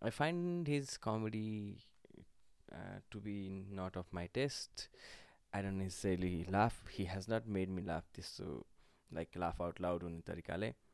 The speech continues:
But I understand that people like the brand of his comedy, he's popular, and, uh, I,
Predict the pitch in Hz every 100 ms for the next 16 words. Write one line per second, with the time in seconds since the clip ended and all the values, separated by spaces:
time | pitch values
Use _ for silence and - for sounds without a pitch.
0 | - 113 104 101 98 98 - 113 107 107
1 | 101 - 98 101 104 101 - 98 101 95
2 | 90 87 87 - 117 113 113 110 107 110
3 | 92 - - 101 104 104 98 98 98 -
4 | - - - - 92 90 87 82 76 71
5 | 73 69 64 - - - - - - -
6 | - - 82 90 87 73 73 57